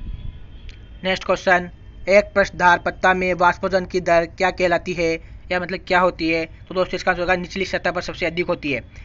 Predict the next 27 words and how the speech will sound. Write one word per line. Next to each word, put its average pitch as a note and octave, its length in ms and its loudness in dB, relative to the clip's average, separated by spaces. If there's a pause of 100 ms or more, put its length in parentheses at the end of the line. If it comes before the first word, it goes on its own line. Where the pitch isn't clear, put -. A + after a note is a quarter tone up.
(240)
एक G#3 240 -2
पृष्ठाधार F#3 440 -2
पत्ता F#3 320 -4
में E3+ 260 -4 (360)
जो F#3 80 -2
पत्ते F#3 260 -2
होते F3 180 0
हैं F3 80 0
उसमें F3+ 240 -6
वाष्पोत्सर्जन F3+ 520 -2
की F#3 120 -8
दर F3 140 -2
होती E3+ 240 0
है, E3+ 140 -2 (1160)
transmission F#3 460 -6
की F#3 100 -4
दर F3+ 140 -2
होती E3+ 260 -2
है, E3 100 -2 (260)
वो F#3 360 2
निचली F3+ 220 -4
सतह - 260 -4
में F#3 100 -4
सबसे F#3 280 -4
कम G#3+ 240 0 (120)
होती D#3 220 -4
है, C#3+ 180 -4